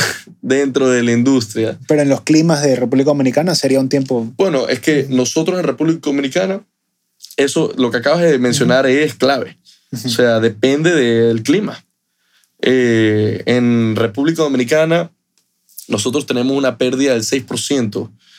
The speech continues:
Speaker 1: del seis al ocho por ciento anual, eh, de la barrica, eh, que es bastante alto.
Speaker 2: Bastante.
Speaker 1: Eh, mientras que en Escocia, con los whiskies,
Speaker 2: Ujú.
Speaker 1: tienen un dos, un tres por ciento anual,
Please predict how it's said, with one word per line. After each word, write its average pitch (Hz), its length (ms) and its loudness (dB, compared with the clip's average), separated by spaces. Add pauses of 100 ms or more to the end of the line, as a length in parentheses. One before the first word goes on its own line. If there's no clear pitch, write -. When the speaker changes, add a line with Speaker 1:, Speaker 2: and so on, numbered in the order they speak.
(140)
Speaker 1:
del 120 140 0
seis 180 200 -2
al 147 120 0
ocho 160 180 -2
por 120 120 -2
ciento 117 540 -2
anual, 120 440 -2 (640)
eh, 117 280 2
de 113 80 2
la 113 100 2
barrica, 107 480 0 (440)
eh, 110 380 2
que 120 100 2
es 120 60 -2
bastante 117 440 -2
alto. 107 180 -2
Speaker 2:
Bastante. 117 360 -12 (380)
Speaker 1:
Eh, 107 520 0
mientras 117 460 -2
que 113 560 -2
en 110 260 -2
Escocia, 107 640 -4 (140)
con 117 140 -4
los 117 100 -4
whiskies, 165 540 -4
Speaker 2:
Ujú. 143 100 -4
Speaker 1:
tienen 131 180 -2
un 127 100 0
dos, 135 160 0
un 123 100 -4
tres 123 140 -4
por 117 140 -8
ciento 110 300 -2
anual, 117 340 -4